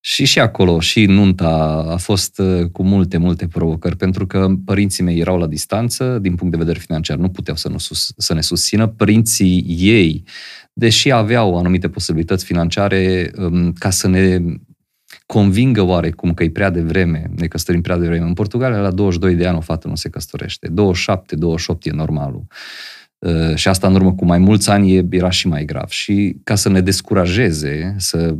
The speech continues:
oarecum să amânăm nunta, au spus că nu ne susțin în niciun fel. Nu erau neapărat, uh, împotriva mea, ca și posibil viitor soț pentru,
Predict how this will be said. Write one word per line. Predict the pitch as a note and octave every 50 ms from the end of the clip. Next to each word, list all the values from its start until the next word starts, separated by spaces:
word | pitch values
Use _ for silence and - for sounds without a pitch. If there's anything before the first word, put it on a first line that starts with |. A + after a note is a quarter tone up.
| E2 - - -
oarecum | E2+ F2+ F#2 F2 - F2+
să | F2 - F2
amânăm | E2 E2+ E2+ F2+ G2 G2 F2+
nunta, | E2 F#2+ A2 A2+ G#2+ G#2+
au | G2+ G2
spus | F#2 - G#2+ G2+
că | - -
nu | F#2+ F#2+
ne | F#2 E2+
susțin | F2+ - - - - - F#2 F2 E2 E2 D#2 -
în | E2 F2
niciun | E2+ E2 - - D#2
fel. | C#2+ - - - - F2 - _ _ _ _ - - - - - - _ -
Nu | - A#2+ B2
erau | A#2+ A#2+ A#2 A2 G#2+
neapărat, | G#2+ G#2 G2 F#2+ - F#2+ F#2+ F2+ F2+ - -
uh, | E2+
împotriva | E2 D#2+ D#2+ D#2+ F2 F#2+ F#2+ F#2+ F#2 F2+ F#2 G2 F2+ E2 D#2 D2+
mea, | D#2 E2+ F#2 A2 A#2+ A#2
ca | A2 - F2+
și | F2 - - E2+ E2 D#2+ D#2 - _ _
posibil | - F2 E2+ - - F#2+ E2+ F2 D#2+ D#2+
viitor | E2 E2+ D2+ - F2 E2+ D#2+
soț | - - D#2+ D#2 -
pentru, | - D#2+ D2+ D2+ - - D#2 D#2 D#2 D2 D2 - -